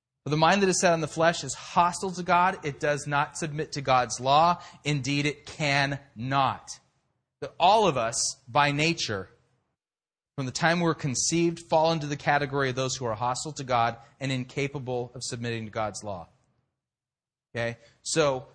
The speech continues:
when you heard the gospel and Christ gave you faith, until that time, you were numbered, uh, with those who could not choose God. Does that make sense? Okay?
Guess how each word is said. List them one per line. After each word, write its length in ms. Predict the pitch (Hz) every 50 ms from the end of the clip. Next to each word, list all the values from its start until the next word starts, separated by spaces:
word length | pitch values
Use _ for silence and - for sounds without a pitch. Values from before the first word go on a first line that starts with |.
| _ _ -
when 240 | 135 139 151 156 160
you 100 | 165 143
heard 220 | 147 175 160 143
the 60 | 139
gospel 500 | 127 131 139 156 175 170 - - 175 147
and 260 | 135 131 123 120 -
Christ 480 | - - - 143 143 143 143 - - -
gave 200 | 127 127 127 113
you 100 | 110 107
faith, 540 | - - - 139 147 175 202 - - - _ _ _ _ _ -
until 320 | 127 131 - - 185 190
that 260 | 185 170 165 160 - -
time, 380 | - 185 180 165 143 139 135
you 100 | 135 143
were 140 | 151 151 143
numbered, 340 | 139 139 139 135 143 139 - -
uh, 60 | 139
with 260 | 131 127 139 139 -
those 400 | - 127 120 120 120 120 - - _ _ _ _
who 80 | - 127
could 240 | - - - 180 156
not 200 | 151 131 123 -
choose 280 | - - 123 117 104 -
God. 280 | - 104 92 87 80 78 _ _ _ _ _ _ _ _ _ _ _ _ -
Does 60 | 110
that 100 | 127 127
make 160 | 131 131 131
sense? 420 | - - 143 151 151 - - - - _ _ _ _ _ _ _ _ _ - 113
Okay? 320 | - 123 117 120 120